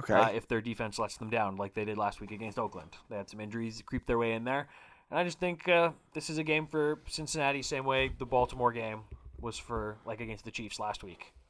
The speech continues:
Speaker 2: Like, that kind of feeling with divisional rivals.
Speaker 1: That's fair. I,
Speaker 2: So I,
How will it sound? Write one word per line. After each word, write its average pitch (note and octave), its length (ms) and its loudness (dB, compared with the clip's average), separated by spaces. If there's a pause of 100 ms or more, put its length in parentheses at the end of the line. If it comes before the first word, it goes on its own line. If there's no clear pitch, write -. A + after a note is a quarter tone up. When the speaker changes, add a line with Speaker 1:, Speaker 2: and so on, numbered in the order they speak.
(160)
Speaker 2:
Like, A2+ 120 -6
that A#2+ 180 2
kind A2+ 140 -4
of A2 80 -8
feeling G#2+ 320 -6
with G#2 140 -8
divisional G#2 380 -4
rivals. F#2+ 580 -8 (1040)
Speaker 1:
That's - 100 2
fair. - 240 12
I, E3+ 100 12
Speaker 2:
So C#3+ 160 10
I, C3 220 12